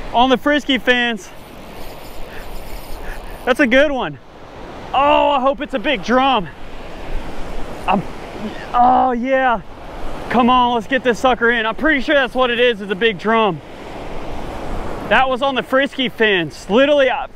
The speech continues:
first cast. Got one. Come on. Yeah, it's coming in pretty good. Come on now.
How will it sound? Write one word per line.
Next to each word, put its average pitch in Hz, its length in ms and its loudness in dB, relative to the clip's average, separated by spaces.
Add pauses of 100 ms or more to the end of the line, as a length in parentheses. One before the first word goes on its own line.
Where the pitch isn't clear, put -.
first 269 400 2
cast. 240 680 0 (840)
Got 233 300 2
one. 180 260 -4 (1080)
Come 240 220 4
on. 185 220 4 (1160)
Yeah, 233 240 6
it's - 120 -10
coming 294 320 2
in 294 160 2
pretty 247 280 2
good. 233 380 2 (1500)
Come 262 160 4
on 240 240 4
now. 214 280 2